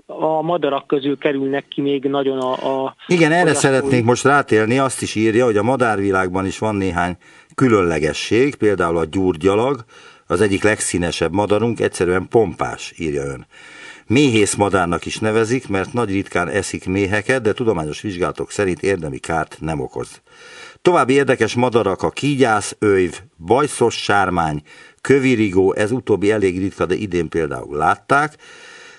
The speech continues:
Speaker 2: Csak a melegebb éghajlat okán találhatóak meg Villányban olyan növények és állatok, amelyek máshol nincsenek Magyarországon?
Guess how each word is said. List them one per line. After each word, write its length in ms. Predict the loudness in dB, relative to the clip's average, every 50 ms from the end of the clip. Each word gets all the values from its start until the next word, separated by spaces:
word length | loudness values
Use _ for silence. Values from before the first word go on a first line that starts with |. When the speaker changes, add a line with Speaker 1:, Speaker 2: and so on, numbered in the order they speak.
| _ -2
Speaker 2:
Csak 220 | 0 0 0 2
a 60 | 2
melegebb 460 | 2 2 2 2 2 2 2 2 2
éghajlat 560 | 2 2 2 2 0 0 0 0 0 -2 -2 -2
okán 400 | -2 -2 -2 -2 -2 -4 -4 -2
találhatóak 800 | 0 0 2 2 2 2 0 -2 0 0 2 2 2 0 0 -2
meg 180 | -2 -2 0
Villányban 480 | 0 0 0 0 0 0 -2 -2 -4 -2
olyan 300 | 0 0 2 2 2 2
növények 420 | 2 2 2 2 2 0 0 -2
és 140 | -2 -2 -2
állatok, 440 | 0 0 0 0 0 -2 -2 -2 -2
amelyek 340 | -2 -2 0 -2 -2 -2 0
máshol 380 | 0 0 0 0 0 -2 -2
nincsenek 440 | -2 -2 -6 -6 -6 -6 -6 -6 -6
Magyarországon? 840 | -6 -4 -2 -2 0 0 0 -2 -2 -2 -2 -2 -4 -6 -12 -16